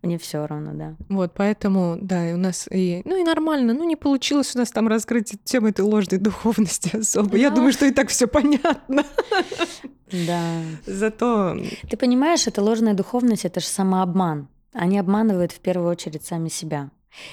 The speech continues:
Speaker 1: И я тоже была на этом пути, я тоже обманывала сама себя, когда верила в эти эгрегоры и пыталась следовать правилам, м, которые, безусловно, классные.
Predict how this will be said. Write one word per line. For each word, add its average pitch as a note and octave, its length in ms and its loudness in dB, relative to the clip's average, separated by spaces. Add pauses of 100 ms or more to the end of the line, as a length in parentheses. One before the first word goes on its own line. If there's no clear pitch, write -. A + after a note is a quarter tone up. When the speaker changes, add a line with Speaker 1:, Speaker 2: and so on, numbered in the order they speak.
(120)
Speaker 1:
И F3+ 80 -4
я F#3 140 2
тоже G#3+ 320 0
была F#3 300 2
на F#3 100 0
этом E3+ 180 -4
пути, - 260 -6
я D#3 80 0
тоже F#3 260 -2
обманывала E3+ 480 0
сама D#3 280 -8
себя, E3 300 -6
когда D3 540 -6
верила D#3+ 360 -2
в C#3 60 -10
эти D3 180 -8
эгрегоры D#3 1000 -8 (100)
и D#3+ 580 -8
пыталась F#3 680 -4
следовать E3+ 800 -4
правилам, F3+ 720 0 (220)
м, D3+ 360 -6 (200)
которые, F3+ 360 -2
безусловно, F3+ 600 0
классные. D3+ 680 -4